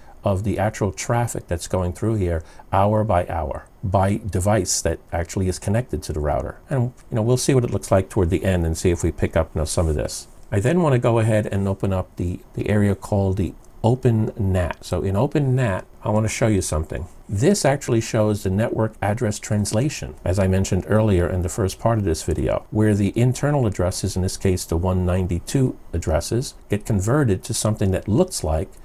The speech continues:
my I S P address, in this case here, a one seventy-two address range. But look what this particular router has. It knows that it has to get certain ports passed through.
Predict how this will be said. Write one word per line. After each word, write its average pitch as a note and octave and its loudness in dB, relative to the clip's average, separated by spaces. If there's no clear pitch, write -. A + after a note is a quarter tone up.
my F#2+ 0
I F#2+ 4
S F#2 -2
P E3 0
address, - -4
in F2 -4
this G2 -4
case - -2
here, B2 2
a F2+ -6
one G2 -2
seventy-two C3 0
address - -2
range. - -10
But A#2 2
look F#3 4
what A#3 -2
this B2 0
particular - -2
router F#2 2
has. A#2+ -4
It D#3 2
knows D#3 4
that A#2 2
it A2+ 0
has C3 0
to A2+ 0
get B2 -2
certain A#2 0
ports - 0
passed - -2
through. A#2 2